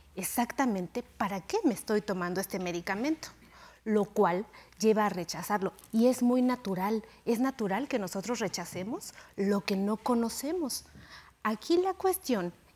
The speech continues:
es que este rechazo le va a provocar a usted desapego al tratamiento y, por supuesto, que la diabetes haga de las suyas, se descontrole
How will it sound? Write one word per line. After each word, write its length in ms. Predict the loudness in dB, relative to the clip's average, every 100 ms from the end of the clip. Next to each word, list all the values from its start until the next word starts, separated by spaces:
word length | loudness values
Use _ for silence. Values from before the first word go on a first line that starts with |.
| -4
es 180 | -4
que 280 | -4 -6 -6
este 260 | -8 -4 -2
rechazo 640 | 0 -2 0 0 -2 -8 -8 -16 -12 -2
le 200 | 0 4
va 140 | 4
a 120 | 2
provocar 640 | 2 2 0 -2 0 2
a 80 | 4
usted 340 | 0 0 0 -2 -8 -20 -10
desapego 1000 | 4 6 6 4 -2 -4 -2 2 4 6
al 140 | 4 4
tratamiento 920 | 0 0 0 0 0 -2 -2 -4 -4 -18 -8
y, 100 | -4
por 200 | -2 -4
supuesto, 440 | -4 -2 -2 -2
que 120 | -4
la 120 | -2 0
diabetes 480 | 0 -2 -4 -4
haga 160 | -2 0
de 120 | 0
las 180 | -2 -4
suyas, 420 | -4 -4 -4 -6 -14 -18 -10
se 180 | -4
descontrole 920 | 0 -2 -2 -4 -2 0 0 0 -2